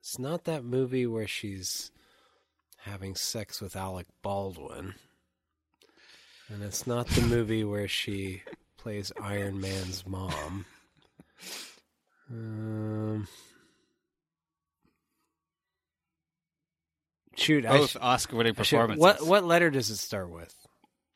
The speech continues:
Speaker 2: Well, it has two titles. One starts with C. The other, I think the international title starts with E.
Speaker 1: Oh.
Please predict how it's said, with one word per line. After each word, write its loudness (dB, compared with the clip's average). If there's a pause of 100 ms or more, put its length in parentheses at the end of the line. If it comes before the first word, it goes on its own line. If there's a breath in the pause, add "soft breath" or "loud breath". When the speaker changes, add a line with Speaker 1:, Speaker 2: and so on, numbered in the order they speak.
(720)
Speaker 2:
Well, 8
it 0
has 4
two -4
titles. 4
One 2
starts 2
with 0
C. 4 (560 loud breath)
The 2
other, 4 (360)
I -2
think 2
the 4
international 0
title -6
starts -4
with -8
E. -6 (640)
Speaker 1:
Oh. 0